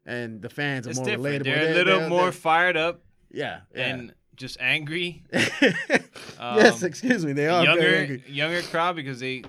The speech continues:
Speaker 2: they kinda got sucked in during that Rex Ryan era when the Jets were really hot.
Speaker 1: <laughs>
Speaker 2: Younger generation. Um,
Speaker 1: Shout out Mark Sanchez.
Speaker 2: and look, I, I'm not gonna talk shit. I, my good friends are, uh, Jets season ticket holders,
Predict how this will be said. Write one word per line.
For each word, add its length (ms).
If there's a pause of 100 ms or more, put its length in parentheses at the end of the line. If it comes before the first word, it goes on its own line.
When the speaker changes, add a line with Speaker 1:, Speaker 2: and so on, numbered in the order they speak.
(180)
Speaker 2:
they 100
kinda 300
got 280
sucked 360
in 160
during 200
that 180
Rex 540 (480)
Ryan 440
era 520
when 160
the 60 (120)
Jets 240
were 80
really 260
hot. 440 (300)
Speaker 1:
<laughs> 300
Speaker 2:
Younger 300
generation. 760 (140)
Um, 340
Speaker 1:
Shout 160
out 100
Mark 200
Sanchez. 500
Speaker 2:
and 140
look, 140
I, 200
I'm 160
not 120
gonna 120
talk 220
shit. 180
I, 180
my 200
good 280
friends 400
are, 380 (380)
uh, 160
Jets 280
season 300
ticket 300
holders, 500